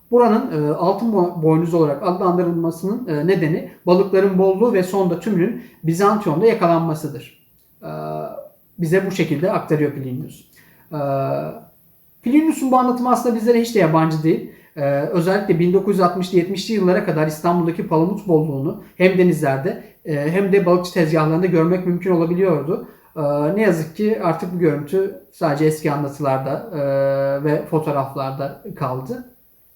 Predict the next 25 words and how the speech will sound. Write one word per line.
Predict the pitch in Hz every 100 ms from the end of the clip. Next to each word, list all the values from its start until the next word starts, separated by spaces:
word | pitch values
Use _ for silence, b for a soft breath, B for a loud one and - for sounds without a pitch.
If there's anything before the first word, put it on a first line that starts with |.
| b b b b b _ _ _ 175
E, | 156 170 180
konumuza | 262 269 254
dönecek | 233 226 240 226
olursak | 226 - 165 165
Bizantiyon | 170 175 170 165 151
kenti, | 156 147 151 233
e, | 240 165 139 135 135 -
sadece | - 180 185 175
denizlerden | 180 160 170 170 170 170
değil, | 151 - B B B
Derkos | 160 185 180 135 -
yani | 143 143
günümüzdeki | 156 151 156
Terkos | 175 185 185 156
ile | 139 180 - B B _ -
Daskulitis, | 175 - 208 226 160 - - -
e, | 151 139 139 - -
yani, | 156 147 156 151 - - -
e, | 165 143 139 143
Manyas | 160 180 190 160 - - -
Gölü'nden | 208 156 156 160 160 170 220 -
de | 190 151 139
balık | 139 135 139
elde | 127 131
etmekteydi. | 127 147 123 135 131 226 269